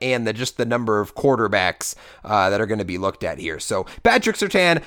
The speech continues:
helps with that defense. Uh, I think that's a good pick. Eh, you know, listen, like, if they went Michael Parsons here, I wouldn't fault them either.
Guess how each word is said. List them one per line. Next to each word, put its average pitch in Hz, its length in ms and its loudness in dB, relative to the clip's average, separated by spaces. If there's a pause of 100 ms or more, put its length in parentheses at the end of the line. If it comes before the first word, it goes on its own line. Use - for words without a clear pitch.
helps 190 260 2
with 175 120 0
that 151 160 4
defense. 139 640 -4 (180)
Uh, 123 120 2
I 139 100 6
think 160 160 -2
that's 143 200 2
a 139 60 0
good 127 260 -2
pick. 131 300 2
Eh, 180 120 0
you 202 140 0
know, 196 180 6
listen, 180 380 4
like, 160 160 4
if 165 120 0
they 214 100 4
went 208 220 2
Michael 156 360 4
Parsons 156 540 2
here, 180 340 0 (220)
I 151 60 4
wouldn't 160 320 4
fault 160 240 4
them 147 160 -2
either. 151 360 -2